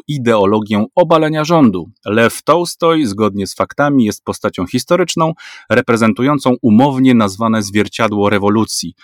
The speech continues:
To jest akurat teza Lenina. E, to jest mój komentarz. Powszechnie wiadomo, cytuję dalej protokół,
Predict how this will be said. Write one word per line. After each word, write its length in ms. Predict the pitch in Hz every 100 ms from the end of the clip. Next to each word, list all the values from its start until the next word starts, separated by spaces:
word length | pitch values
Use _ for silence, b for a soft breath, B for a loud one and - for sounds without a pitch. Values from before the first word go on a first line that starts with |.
| B B B -
To 80 | 101
jest 100 | 104
akurat 300 | - 98 -
teza 260 | 101 101
Lenina. 340 | 104 107 85 - _ B B -
E, 100 | 92 92 92 90 92 90
to 140 | 98 90
jest 240 | - -
mój 200 | 92 85
komentarz. 500 | 90 85 85 - -
Powszechnie 440 | 127 - 190 175 147
wiadomo, 360 | 131 135 165
cytuję 360 | - 160 165 165
dalej 360 | 165 165 160 156
protokół, 560 | 156 165 156 156 151